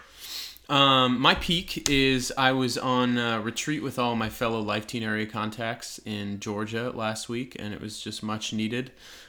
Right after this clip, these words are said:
Um, great, great community time, and also just a really great retreat. Um, <clears throat> my pit was that I had to fly to get there, and my flying anxiety has been growing as I've been getting older, so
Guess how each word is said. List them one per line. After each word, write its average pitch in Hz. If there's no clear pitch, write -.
Um, 104
great, 110
great 110
community 110
time, 110
and 110
also 104
just 110
a 107
really 101
great 95
retreat. 104
Um, 107
<clears throat> -
my 147
pit 175
was 139
that 123
I 113
had 120
to 117
fly 117
to 131
get 113
there, 175
and 101
my 98
flying 107
anxiety 117
has 120
been 113
growing 110
as 113
I've 110
been 107
getting 104
older, 127
so 98